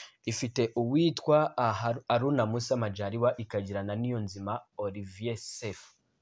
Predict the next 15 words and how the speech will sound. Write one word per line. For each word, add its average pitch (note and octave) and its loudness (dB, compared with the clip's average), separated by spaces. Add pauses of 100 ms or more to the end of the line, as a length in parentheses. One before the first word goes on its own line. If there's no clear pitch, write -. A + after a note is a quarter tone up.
(160)
Aba A2 4
ni F3+ 4
abasore D#3 6
babiri B2 4
bose C3 0
batabanzamo. G2+ -4 (400)
Ni - -14
ukuvuga D#3 2
ngo C3+ 0
ifite B2 -4
ubanzamo B2+ 2
n'umusimbura. G#2 -4 (920)
Yewe F3+ 10
ku - -2
munani C3 2